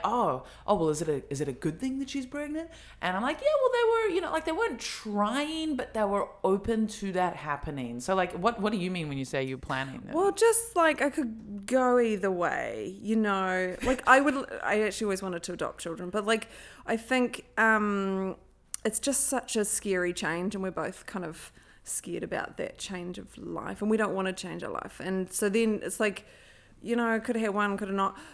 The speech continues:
Speaker 2: But then, I don't know, um, I do like kids.
Speaker 1: Yeah.
Speaker 2: Yeah, I like kids. I'm quite immature for my age. And then, and then,
Speaker 1: <laughs> You're
Speaker 2: like,
Speaker 1: quite immature.
Speaker 2: Yeah.
Speaker 1: <laughs>
Speaker 2: Um, and I think, like,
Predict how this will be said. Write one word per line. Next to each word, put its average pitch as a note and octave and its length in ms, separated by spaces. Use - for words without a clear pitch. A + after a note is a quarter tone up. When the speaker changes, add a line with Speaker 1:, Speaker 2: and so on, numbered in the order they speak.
Speaker 2:
But A3 300
then, A#3+ 600
I A3+ 120
don't A3+ 140
know, G3 480
um, F#3 560
I A3 60
do A3 100
like F#3 240
kids. - 460
Speaker 1:
Yeah. F3 420
Speaker 2:
Yeah, F3+ 260
I - 20
like F3+ 240
kids. D#3 260
I'm G#3 140
quite G#3 180
immature F3+ 520
for - 100
my F3 240
age. F3+ 140
And B3 140
then, C4 240
and C4+ 160
then, C#4 140
Speaker 1:
<laughs> B3+ 100
You're A#3+ 120
Speaker 2:
like, A#3 260
Speaker 1:
quite - 40
immature. G3 640
Speaker 2:
Yeah. G3+ 320
Speaker 1:
<laughs> A4+ 40
Speaker 2:
Um, G#3+ 280
and A#3 100
I B3 80
think, B3+ 340
like, A3+ 300